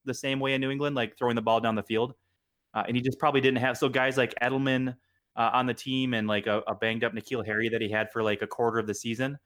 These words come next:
he didn't have a lot of down the field targets. Uh, it, it, you could almost go back until, like, Brandon Cooks was the last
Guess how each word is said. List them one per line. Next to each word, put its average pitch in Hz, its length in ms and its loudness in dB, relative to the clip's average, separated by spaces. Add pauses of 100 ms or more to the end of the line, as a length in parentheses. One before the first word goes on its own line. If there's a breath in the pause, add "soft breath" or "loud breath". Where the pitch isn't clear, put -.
(520)
he 170 80 0
didn't 240 160 -2
have 226 140 0
a 180 40 2
lot 165 180 4
of 127 100 0
down 147 200 2
the 135 60 -2
field 131 240 0
targets. 147 640 -2 (100)
Uh, 127 200 0
it, 147 160 -4
it, - 120 -6
you 160 140 -6
could 208 120 2
almost 165 280 2
go 135 160 4
back 127 320 2
until, 120 400 2
like, 113 240 0
Brandon 139 260 2
Cooks - 240 -4
was 110 120 -2
the 110 300 -4
last 120 280 0